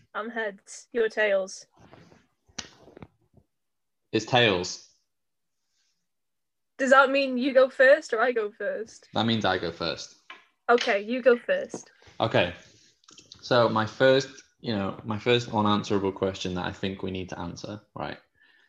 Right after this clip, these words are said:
Speaker 1: Okay.
Speaker 2: I just know this is bugging people globally.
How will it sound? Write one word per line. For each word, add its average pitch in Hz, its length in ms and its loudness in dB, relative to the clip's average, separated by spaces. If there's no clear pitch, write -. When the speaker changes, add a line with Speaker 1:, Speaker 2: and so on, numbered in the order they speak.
Speaker 1:
Okay. 208 480 4
Speaker 2:
I 98 80 2
just 98 200 2
know 95 200 0
this 95 160 0
is 90 100 -2
bugging 92 320 0
people 85 500 -6
globally. 95 560 2